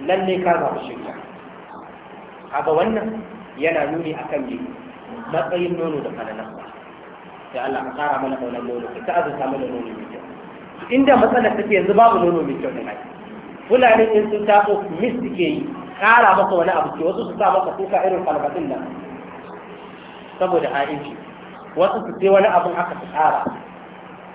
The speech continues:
Shi yasa za ka ga nonon da ka siye shi ka ajiye awa biyu, awa uku, za ka ga ya fara kumbura. Saboda ba zallan nonon ba ne. Idan haka Allah subhanahu wa ta'ala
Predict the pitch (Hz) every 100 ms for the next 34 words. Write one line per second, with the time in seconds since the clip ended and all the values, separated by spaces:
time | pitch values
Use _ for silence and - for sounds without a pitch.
0 | - - - - - 185 190 180 185 160
1 | 165 180 170 143 143 185 196 185 190 180
2 | 170 160 170 - 143 139 - 190 190 160
3 | 175 185 190 180 - 151 165 170 151 151
4 | 147 160 151 143 135 135 - - - -
5 | - - - - 170 165 143 143 147 165
6 | 165 160 143 113 107 95 - - - -
7 | - - - - - - - 147 160 -
8 | 160 151 - - 160 160 160 156 156 156
9 | 165